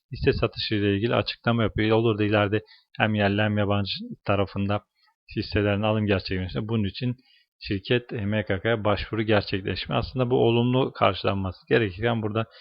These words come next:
negatif bir fiyatlama söz konusu ve bu fiyatlamanın devam edip etmeyeceği önemli olacak ki bana sorarsa-, sorarsanız kısa vadeli haber içeriklere odaklanmayın, ana trende odaklanın. Çünkü bunlar kısa vadeli dalgalanmalardır.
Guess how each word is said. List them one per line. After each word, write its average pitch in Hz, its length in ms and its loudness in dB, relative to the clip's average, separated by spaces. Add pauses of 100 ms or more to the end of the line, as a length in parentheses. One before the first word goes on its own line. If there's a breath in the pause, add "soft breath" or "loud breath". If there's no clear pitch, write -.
(220 loud breath)
negatif 110 460 0
bir 123 180 2
fiyatlama 110 600 0
söz - 300 -2
konusu 98 360 -4
ve 117 120 4 (320 loud breath)
bu 131 60 -4
fiyatlamanın 117 640 2
devam 107 340 2
edip 113 220 -2
etmeyeceği 98 480 -2
önemli 101 320 0
olacak 117 400 0
ki 120 160 0 (360 loud breath)
bana 117 200 -2
sorarsa-, 107 600 2 (180)
sorarsanız 110 600 0
kısa - 260 2
vadeli 98 300 4
haber 101 260 0
içeriklere 104 680 0 (320 loud breath)
odaklanmayın, 113 720 0
ana 110 280 -2
trende 104 380 -4
odaklanın. 113 540 -2 (340 soft breath)
Çünkü 110 300 -2
bunlar 110 320 0
kısa - 240 -2
vadeli 101 400 0
dalgalanmalardır. 110 840 0